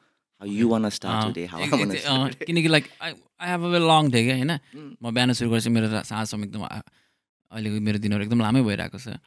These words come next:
Speaker 2: अनि if I look about my ego, होइन, एउटा इगोहरू भयो, म रिस त्योसँग म भनौँला, एक्सप्रेस फिल गरौँला, होइन,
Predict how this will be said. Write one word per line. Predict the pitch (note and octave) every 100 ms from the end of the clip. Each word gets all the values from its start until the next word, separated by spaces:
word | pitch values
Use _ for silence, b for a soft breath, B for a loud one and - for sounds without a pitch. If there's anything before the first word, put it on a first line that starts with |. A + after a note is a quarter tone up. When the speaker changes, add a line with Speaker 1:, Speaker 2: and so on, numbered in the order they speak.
| _ _ _ _ -
Speaker 2:
अनि | G2+ G2 F2+ - _ _ _ _ _ _ _ _ E3+
if |
I | F#3 F#3+
look | F3+ F3 E3+
about | D#3
my | D3+
ego, | A#2+ C#3
होइन, | C#3+ G2
एउटा | G2+ A2+
इगोहरू | G2+ A#2+ A#2+ G#2
भयो, | E2 F2+ F#2+ - -
म | G2+ -
रिस | A#2 B2 -
त्योसँग | _ _ A#2+ A#2 A2+
म | A2+ A2
भनौँला, | G#2 G#2+ B2+ B2 - - _
एक्सप्रेस | _ - B2
फिल | - B2+
गरौँला, | A2+ A#2 E2+ -
होइन, | A#2+ D3+